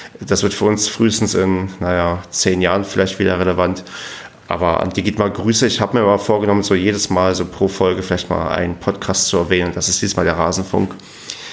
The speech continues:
Und ich möchte, dass wir bald so viele Rezensionen haben wie der Rasenfunk auf iTunes.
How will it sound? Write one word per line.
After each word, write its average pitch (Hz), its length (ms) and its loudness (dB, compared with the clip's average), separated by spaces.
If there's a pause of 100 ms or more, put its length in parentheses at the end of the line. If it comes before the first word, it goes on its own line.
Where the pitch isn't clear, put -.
(240)
Und 98 220 2
ich 101 100 0
möchte, 110 340 2
dass - 280 0
wir 90 340 -2 (640)
bald 92 240 0
so - 240 -2
viele 87 320 0
Rezensionen 85 560 -4
haben 82 260 -4
wie - 80 -8
der 80 140 -6
Rasenfunk - 480 -4
auf - 80 -4
iTunes. 117 540 -2